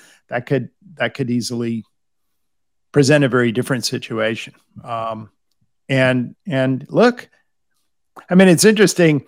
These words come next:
Uh, those of us who, who heard the G O P debate, you know, uh, uh, Vivek Ramaswamy, you know, talking about, "We need a revolution. This is a dark moment."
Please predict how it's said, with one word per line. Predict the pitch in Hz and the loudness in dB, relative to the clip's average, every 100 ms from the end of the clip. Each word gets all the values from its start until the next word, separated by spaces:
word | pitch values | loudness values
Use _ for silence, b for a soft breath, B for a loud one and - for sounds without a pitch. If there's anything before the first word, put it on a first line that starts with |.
| b b _ - | b b _ -6
Uh, | 147 147 143 139 120 - _ _ _ _ _ _ _ _ - | 2 4 6 4 0 -8 _ _ _ _ _ _ _ _ -2
those | 160 170 | 2 4
of | 170 | 6
us | 160 147 | 4 4
who, | - 151 | 2 -2
who | - | 0
heard | 123 165 160 151 | 0 2 2 2
the | 151 | 0
G | 113 147 | 0 2
O | 156 | 2
P | 120 156 | 2 -2
debate, | 147 131 123 110 - | -4 -4 -6 -8 -14
you | - | -10
know, | 131 123 120 b b b b - | -2 -2 -2 b b b b -6
uh, | 127 127 123 - - _ - | 0 0 0 -4 -20 _ -18
uh, | 147 135 127 | -4 -4 -2
Vivek | 120 160 151 135 | 0 4 4 4
Ramaswamy, | 151 143 - 151 147 151 143 - | 2 2 0 0 2 2 0 -4
you | 139 | -6
know, | 139 | -6
talking | 127 143 117 139 | -2 -2 0 -2
about, | 131 135 139 | 0 2 2
"We | 143 | 2
need | 156 160 | 2 2
a | 151 | 4
revolution. | 147 139 131 143 147 160 131 | 4 2 0 0 -2 -4 -6
This | 143 135 | -4 -2
is | 156 135 | -2 -2
a | |
dark | 123 143 131 - | -2 0 -2 -2
moment." | 156 151 143 | -2 0 -2